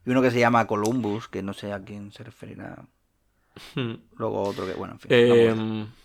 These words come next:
Speaker 2: <laughs> una movidita. Pero bueno, todo el mundo está yendo a por la victoria y Luffy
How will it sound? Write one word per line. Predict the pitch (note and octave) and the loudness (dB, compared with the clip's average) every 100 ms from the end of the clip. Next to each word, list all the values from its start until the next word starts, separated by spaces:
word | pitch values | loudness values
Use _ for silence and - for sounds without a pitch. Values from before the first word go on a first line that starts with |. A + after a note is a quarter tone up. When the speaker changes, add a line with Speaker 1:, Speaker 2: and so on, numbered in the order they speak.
| _ _ _ | _ _ _
Speaker 2:
<laughs> | _ _ _ _ - D#3+ | _ _ _ _ -12 -8
una | C#3+ | -6
movidita. | - - - G2 - - - _ _ _ _ - | -6 -6 -6 -6 -8 -14 -18 _ _ _ _ 2
Pero | D#3 D#3 | 6 8
bueno, | B2+ A2+ | 8 4
todo | A2+ C#3 | 0 2
el | D3 | 4
mundo | C#3 C3+ | 4 4
está | C3 C3+ C3 - | 4 4 4 0
yendo | B2+ C#3 D#3+ | 2 4 4
a | |
por | A3 | 4
la | A3+ | 4
victoria | D#3+ C3 B2 A#2+ B2+ - - | 4 4 4 4 2 0 0
y | E3 | 2
Luffy | B2 C#3+ D3 - B2+ E3 | 6 4 4 0 0 -2